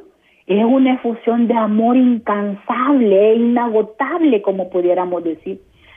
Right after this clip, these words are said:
Así como el amor de Dios es inagotable para cada uno de nosotros,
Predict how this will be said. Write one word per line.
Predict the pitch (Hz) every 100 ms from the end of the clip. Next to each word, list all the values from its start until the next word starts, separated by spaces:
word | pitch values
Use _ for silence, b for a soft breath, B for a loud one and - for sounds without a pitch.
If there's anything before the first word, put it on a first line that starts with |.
| B
Así | 196 196 233
como | 220 294 285
el | 285
amor | 254 240 269 320
de | 247 233
Dios | 262 277
es | 269
inagotable | 262 262 240 233 277 285 269
para | 202 180 175
cada | 247 254 285
uno | 311 330
de | 302
nosotros, | 247 226 370 453 240